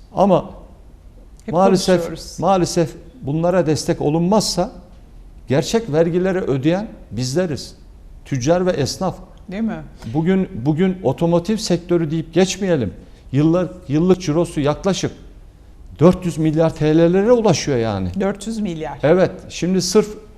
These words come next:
Speaker 1: araç alıp satanları bir galerici gibi görmeyelim.
Speaker 2: Hı hı.
Speaker 1: Araç alan satanları bir motorlu araç satıcısı diye görmeyelim. Bunların dolaylı yönden başka sektörleri de ilgilendirdiği.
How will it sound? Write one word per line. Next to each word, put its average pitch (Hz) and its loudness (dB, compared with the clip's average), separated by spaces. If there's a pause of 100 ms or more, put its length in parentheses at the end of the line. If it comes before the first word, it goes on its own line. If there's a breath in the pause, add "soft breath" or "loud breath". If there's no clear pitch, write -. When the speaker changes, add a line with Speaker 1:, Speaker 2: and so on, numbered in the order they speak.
(440)
Speaker 1:
araç 185 4
alıp 175 -2
satanları 175 -2
bir 165 2
galerici 156 2
gibi 170 -2
görmeyelim. 160 2
Speaker 2:
Hı 190 -6
hı. 202 -4 (640)
Speaker 1:
Araç 160 2
alan 170 2
satanları 165 -2
bir 160 2 (160)
motorlu 147 0
araç 147 0
satıcısı 143 -6
diye 156 -2
görmeyelim. 135 2 (480)
Bunların 170 0 (400 loud breath)
dolaylı 143 4
yönden 139 -2 (920)
başka 127 0
sektörleri 170 0
de 170 4
ilgilendirdiği. 117 -2